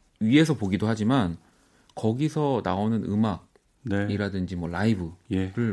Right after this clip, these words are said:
Speaker 1: 보고 싶어서 또 이 패션쇼를 이렇게 찾아서 보는 경우도 좀 있거든요.
Speaker 2: 그때 말씀해 주신 게 모 브랜드에서
Speaker 1: 네,
Speaker 2: 라이브.
Speaker 1: 네, 네.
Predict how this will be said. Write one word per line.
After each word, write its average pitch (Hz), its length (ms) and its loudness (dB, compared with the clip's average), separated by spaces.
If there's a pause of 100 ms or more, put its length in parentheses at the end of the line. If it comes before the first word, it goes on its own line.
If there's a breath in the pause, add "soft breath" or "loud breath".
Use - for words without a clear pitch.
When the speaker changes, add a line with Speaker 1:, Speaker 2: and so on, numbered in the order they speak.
(120)
Speaker 1:
보고 135 280 6
싶어서 175 540 0
또 139 100 0
이 110 80 0
패션쇼를 156 640 0
이렇게 92 300 -6
찾아서 175 340 -4
보는 101 260 -2
경우도 87 340 -4
좀 - 180 -10
있거든요. - 160 -10
Speaker 2:
그때 - 200 4
말씀해 107 460 6
주신 107 360 -2
게 101 120 0
모 98 160 4
브랜드에서 95 680 2
Speaker 1:
네, 135 320 10
Speaker 2:
라이브. 104 260 8
Speaker 1:
네, 110 500 4
네. 98 320 -4